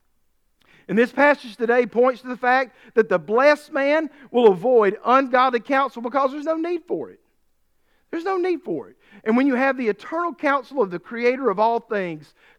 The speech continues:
counsel from the creation is unnecessary. Counsel from the creation is unnecessary. The ungodly are people who are willfully and persistently evil. Willfully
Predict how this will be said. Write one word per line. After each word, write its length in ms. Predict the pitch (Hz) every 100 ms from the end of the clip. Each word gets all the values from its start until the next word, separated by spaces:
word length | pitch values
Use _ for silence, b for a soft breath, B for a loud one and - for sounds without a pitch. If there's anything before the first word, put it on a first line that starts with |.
| _
counsel 540 | - 269 269 - 240
from 200 | 196 226
the 80 | 208
creation 840 | - 208 196 226 208 - 131 135 _ _ _ _ -
is 140 | 175
unnecessary. 800 | 160 165 160 - - 131 92 _ _ _ _ _ _ _ _ _ _ _ _ _ _ _ _ _ _ _ _ _ _ _ _ _
Counsel 380 | 233 240 262 226
from 180 | 254 220
the 80 | 196
creation 540 | 208 196 175 - 165
is 120 | 151
unnecessary. 720 | 156 160 185 190 185 170 120 - b b b
The 140 | 208
ungodly 560 | 214 233 208 220 247 240
are 100 | 208
people 380 | 262 247 269
who 100 | 240
are 180 | 226 180
willfully 720 | 170 202 277 262 311 311 311 - _ _
and 160 | 202 -
persistently 1120 | 202 170 - - 370 - 180 160 160 196 214 _ _ _ _
evil. 480 | 262 254 208 151 95 _ _ _ _ _ _ _ _ _ _ _ -
Willfully 880 | 170 285 311 285 311 302 302 302